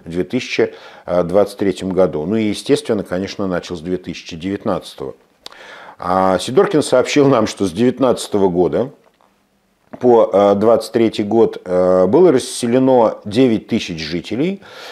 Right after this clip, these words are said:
и, э, расселение коснулось ста одиннадцати тысяч квадратных метров непригодного для проживания жилья.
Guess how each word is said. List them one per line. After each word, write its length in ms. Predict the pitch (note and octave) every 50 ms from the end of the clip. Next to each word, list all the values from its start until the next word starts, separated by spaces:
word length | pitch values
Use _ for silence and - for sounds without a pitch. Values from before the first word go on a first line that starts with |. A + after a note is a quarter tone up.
| - -
и, 380 | - A2+ C3+ D#3+ D#3 D3 C3+ -
э, 220 | - - G#2+ G#2 G#2+
расселение 580 | A2+ A#2+ - - - A#2+ C3 E3+ F3+ E3+ D3
коснулось 560 | - - A2 F#2+ - A#2 C3+ D3+ D3 B2+ - -
ста 240 | - - A#2+ A#2+
одиннадцати 520 | A2 G#2+ G2 A2 A2+ G2+ F#2 - - F#2+ F2
тысяч 340 | - - C#3 - D#3+ - -
квадратных 600 | - F#2 F2 E2 F2+ F#2+ G#2+ A2+ - B2+ - -
метров 460 | F#2 E2+ F2 E2 - G2 G2+ - - _ - - - - - - -
непригодного 960 | - G2+ A#2 B2 A#2+ B2 B2 A#2+ G2 G2+ A#2 A#2 G#2 A2 A#2+ A2+ A2 A2+ G#2+
для 160 | E2+ F#2+ G#2
проживания 680 | - - - G2+ F#2 F2+ G#2 F#2 F2+ F2+ F2 F2 F2 F2
жилья. 420 | E2+ E2+ F#2+ F#2 F2+ E2+ C2+ -